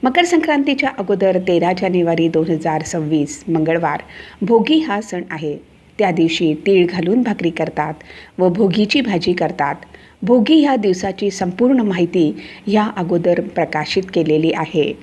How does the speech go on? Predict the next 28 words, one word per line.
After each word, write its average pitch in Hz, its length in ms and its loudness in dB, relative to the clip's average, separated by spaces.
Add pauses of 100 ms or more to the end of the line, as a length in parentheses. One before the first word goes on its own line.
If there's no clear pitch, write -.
(680)
मकर 277 240 2
संक्रांती 254 540 2
चौदा 196 320 0
जानेवारी 185 480 2
दोन 160 240 0
हजार 160 260 -4
सव्वीस 151 500 -4
बुधवार 165 380 -2 (380)
ह्या 262 160 2
दिवशी 220 400 0
आहे, 156 300 -2 (460)
तेव्हा 285 240 4 (100)
तिळाचे 185 400 4
पदार्थ 180 460 -2
बनवले 160 420 2
जातात 151 400 -4 (400)
व 175 100 4
तिळगुळाचे 185 800 2
लाडू, 156 300 2 (140)
वड्या 151 320 0
वाटून 156 460 0 (380)
"तिळगुळ 262 440 4
घ्या, 175 600 0
गोड 151 200 2
गोड 208 240 4
बोला" 151 380 0 (380)
असे 202 220 0
म्हणतात. 165 420 0